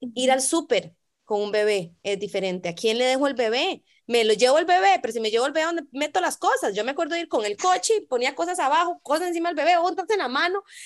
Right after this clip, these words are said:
Speaker 1: y, ¿verdad? Y pasaba una
Speaker 2: Ujú.
Speaker 1: mamá y era como, "¿Puedes meter la canastita dentro del, del, del, del, <laughs> del carrito?". Y yo, "Ah,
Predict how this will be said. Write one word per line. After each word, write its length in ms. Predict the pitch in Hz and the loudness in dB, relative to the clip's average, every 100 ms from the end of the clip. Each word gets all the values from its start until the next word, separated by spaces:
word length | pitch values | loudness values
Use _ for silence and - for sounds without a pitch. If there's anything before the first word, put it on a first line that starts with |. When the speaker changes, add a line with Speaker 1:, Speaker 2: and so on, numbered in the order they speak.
| - - | -12 0
Speaker 1:
y, 80 | |
¿verdad? 280 | 240 226 277 | 2 4 2
Y 60 | 214 | 2
pasaba 320 | 240 254 226 | -2 -2 -2
una 80 | 294 | -2
Speaker 2:
Ujú. 60 | 262 | -4
Speaker 1:
mamá 220 | 254 277 | -4 -2
y 40 | |
era 140 | 254 254 | -4 -4
como, 440 | 285 269 233 214 196 _ _ _ _ _ _ _ _ - | -6 -4 -2 -4 -12 _ _ _ _ _ _ _ _ -8
"¿Puedes 220 | 220 226 | -6 -6
meter 320 | 269 311 311 | -8 -8 -6
la 120 | 330 | -6
canastita 520 | 320 214 196 226 254 | -8 -10 -8 -8 -6
dentro 260 | 262 269 269 | -6 -6 -6
del, 260 | 269 233 - | -4 -6 -6
del, 200 | 190 180 - | -10 -10 -14
del, 480 | 180 185 170 165 165 | -8 -6 -4 -6 -6
del, 420 | 180 170 165 240 | -6 -6 -6 -8
<laughs> 760 | - - _ _ _ - - - | -8 -20 _ _ _ -20 -18 -18
del 540 | - 214 196 190 175 170 | -4 0 2 0 -2 -4
carrito?". 640 | 202 180 254 320 - 165 _ 415 - | -2 0 -2 -2 -6 -12 _ -20 -12
Y 80 | 185 | -8
yo, 160 | - _ _ | -8 _ _
"Ah, 80 | - | -2